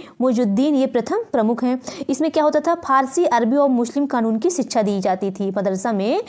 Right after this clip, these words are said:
फारसी, अरबी और मुस्लिम कानून की शिक्षा दी जाती थी। नेक्स्ट देखिए क्या है, संस्कृत कॉलेज की स्थापना बनारस में हुई थी। इस, अ, किसके प्रयत्नों के परिणाम स्वरूप था ये? जोनाथन डंकन के प्रयत्नों के परिणाम स्वरूप संस्कृत कॉलेज की स्थापना की गई थी। इसका उद्देश्य क्या था?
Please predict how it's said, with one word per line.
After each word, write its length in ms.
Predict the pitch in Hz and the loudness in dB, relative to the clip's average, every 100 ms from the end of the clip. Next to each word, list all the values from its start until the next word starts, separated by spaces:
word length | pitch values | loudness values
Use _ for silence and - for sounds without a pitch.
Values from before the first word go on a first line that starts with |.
| - - - | -10 -14 -8
फारसी, 580 | 233 220 202 - 208 233 | 0 2 2 0 0 0
अरबी 360 | - 311 330 | 2 2 2
और 100 | 392 | 2
मुस्लिम 380 | 339 240 247 302 | 2 0 0 -2
कानून 320 | 294 240 220 | 0 0 0
की 120 | 220 403 | 0 -2
शिक्षा 300 | 294 - 220 | -2 -2 -2
दी 120 | 208 | 2
जाती 260 | 208 196 | 2 0
थी। 180 | 196 208 208 - - | -2 -4 -6 -12 -2
नेक्स्ट 220 | 233 285 | 0 2
देखिए 260 | 294 269 285 | -2 -2 0
क्या 100 | 285 | 0
है, 200 | 277 320 311 - - | 2 0 -2 -16 -8
संस्कृत 680 | - 320 320 - 381 427 - | 0 0 0 0 0 0 0
कॉलेज 400 | 262 254 302 294 | 2 2 2 0
की 160 | - 330 | 0 0
स्थापना 480 | - 247 220 240 | 0 -2 -2 0
बनारस 440 | 254 220 190 196 220 | 0 0 0 0 0
में 80 | 240 | 0
हुई 180 | 247 | 0
थी। 240 | 247 277 302 - - - | 0 0 0 -4 -10 -2
इस, 200 | 302 311 | 0 0
अ, 260 | 269 269 220 220 233 | 0 2 0 -2 -2
किसके 580 | 233 226 214 285 277 349 | 0 0 0 -2 0 0
प्रयत्नों 340 | 339 339 320 | 2 2 0
के 80 | 330 | 0
परिणाम 300 | 311 311 311 | 0 2 0
स्वरूप 300 | 311 311 311 | 0 0 2
था 40 | |
ये? 200 | 311 415 523 - - | 2 2 -2 -12 -4
जोनाथन 680 | 226 277 294 302 311 330 359 | 0 2 2 2 0 0 2
डंकन 400 | 247 233 240 254 | 2 2 0 0
के 120 | 302 | -2
प्रयत्नों 340 | 302 220 226 | -2 -2 -2
के 100 | 220 | -2
परिणाम 300 | 226 214 208 | -2 -2 -2
स्वरूप 400 | 202 220 214 359 359 - - | -2 -2 0 0 -2 -14 -2
संस्कृत 420 | 269 262 339 330 | 0 2 -2 0
कॉलेज 260 | 240 226 | 2 0
की 140 | 220 330 | 0 -2
स्थापना 360 | 330 220 214 | 0 0 0
की 180 | 208 220 | 0 0
गई 160 | 196 202 | 0 0
थी। 140 | 202 | 0
इसका 260 | 202 254 349 | -2 0 0
उद्देश्य 440 | 330 185 233 247 | 2 2 2 0
क्या 200 | 285 277 | 0 0
था? 200 | 277 349 | 0 -4